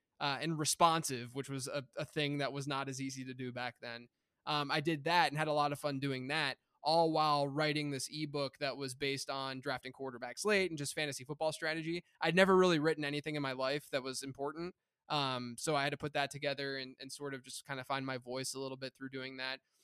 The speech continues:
Brought it all together, launched the ebook in twenty twelve. And at the time, everyone's saying, "Yo, get your quarterbacks early." And I'm like, "Wait a minute, wait a minute. You might wanna get them late. Uh, and here's why." And so I had the book.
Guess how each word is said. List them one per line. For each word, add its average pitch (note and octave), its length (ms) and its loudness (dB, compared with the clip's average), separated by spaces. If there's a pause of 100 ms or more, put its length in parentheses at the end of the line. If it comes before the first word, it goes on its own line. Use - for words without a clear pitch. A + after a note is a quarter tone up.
(300)
Brought F3+ 180 6
it G3 60 8
all F#3 120 10
together, D#3+ 440 2
launched D#3+ 340 0
the D#3 220 -2
ebook D3+ 340 0 (440)
in D3+ 260 0
twenty D#3 320 -4
twelve. C3 460 -2 (580)
And D3+ 400 4
at F3 160 8
the D#3 80 -6
time, F3 340 2
everyone's D3+ 400 0
saying, D3+ 340 -2
"Yo, C4 180 -2
get A3 120 -2
your A3 100 -4
quarterbacks G3+ 520 4
early." F#3 320 4
And C#3 80 -2
I'm C#3 100 -2
like, C3+ 220 -6
"Wait C#4 200 6
a A3+ 40 12
minute, E3 380 6 (340)
wait F3+ 200 2
a D#3+ 40 2
minute. C3+ 360 -2
You D#3 120 -6
might D#3 120 0
wanna D#3 160 0
get D3 140 -2
them C3+ 160 -6
late. B2 280 -4 (340)
Uh, C3+ 200 2
and C#3 120 2
here's D3 260 2
why." C3 300 2
And A2+ 120 -8
so C#3 120 -4
I C3 40 -2
had C3 140 -4
the B2+ 60 -10
book. D#3+ 300 2